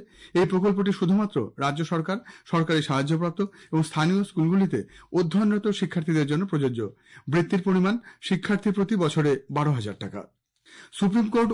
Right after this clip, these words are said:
অপ্রাপ্তবয়স্ক শিশুদের বিবাহ আটকাতে দু হাজার ছয়ের Prevention of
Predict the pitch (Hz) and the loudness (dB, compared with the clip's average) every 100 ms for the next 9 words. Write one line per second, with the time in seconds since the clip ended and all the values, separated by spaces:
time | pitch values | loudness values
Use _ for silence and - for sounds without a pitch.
0 | - 170 175 202 202 208 202 214 190 170 | -2 -2 0 -2 0 0 0 -2 -2 0
1 | 185 190 180 151 147 147 131 - 131 220 | 0 0 2 0 2 2 0 -4 -4 -4
2 | - - 151 160 160 - 180 190 - - | -6 -6 2 4 4 2 0 0 -2 0
3 | 170 196 202 208 208 214 - 151 | 2 4 2 2 -2 -2 -6 -6